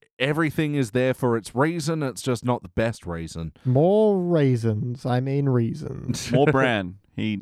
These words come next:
Speaker 3: needs more bran.
Speaker 2: All the bran.
Speaker 3: Yes.
Speaker 1: <laughs> He has a lot of bran.
Speaker 2: He does.
Speaker 3: Yeah, in, like, big boxes as well.
Speaker 2: I do like starting the search by looking through his kitchen drawers.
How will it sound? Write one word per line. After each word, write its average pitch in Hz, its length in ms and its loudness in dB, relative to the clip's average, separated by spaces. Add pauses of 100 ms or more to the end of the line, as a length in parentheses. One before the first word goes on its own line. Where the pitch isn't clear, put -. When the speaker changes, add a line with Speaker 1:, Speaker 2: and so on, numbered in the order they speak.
(100)
Speaker 3:
needs 101 320 0
more 101 360 2 (280)
bran. 90 340 -4
Speaker 2:
All 175 360 6
the 120 100 0
bran. 127 480 -6
Speaker 3:
Yes. 104 460 -2
Speaker 1:
<laughs> 156 800 -2
He 180 140 4
has 110 220 2
a 90 80 -6
lot 92 440 0
of 85 140 -6
bran. 80 440 -4
Speaker 2:
He 131 120 0
does. 113 80 -6
Speaker 3:
Yeah, 123 460 2
in, 117 80 -4
like, 117 280 -6
big 113 300 -2
boxes 101 460 0
as 95 140 -4
well. 95 380 2
Speaker 2:
I 143 60 0
do 160 140 6
like 143 180 2
starting 131 320 2
the 123 80 2
search 127 280 2
by 127 120 -2
looking 120 280 0
through 117 120 2
his 113 100 0
kitchen 113 360 -2
drawers. 113 480 0